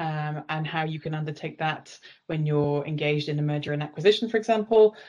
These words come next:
Uh, we will be talking about remedy and what we mean by that. Uh, we'll be running through the existing regimes, um,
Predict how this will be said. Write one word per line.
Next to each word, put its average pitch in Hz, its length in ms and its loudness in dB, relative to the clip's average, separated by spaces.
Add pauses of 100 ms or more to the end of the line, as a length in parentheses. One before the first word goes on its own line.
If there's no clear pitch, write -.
(220)
Uh, 160 240 4
we 165 60 0
will 160 80 -2
be 160 80 -4
talking 165 340 -4
about 151 400 0
remedy 202 540 4
and 170 100 -2
what 151 140 0
we 165 80 -4
mean 156 180 -2
by 156 160 2
that. 175 400 2 (320)
Uh, 165 140 0
we'll 160 80 -2
be 160 120 -2
running 160 280 0
through 156 420 -2 (220)
the 170 80 -2
existing 165 420 0
regimes, 151 680 -2
um, 147 260 0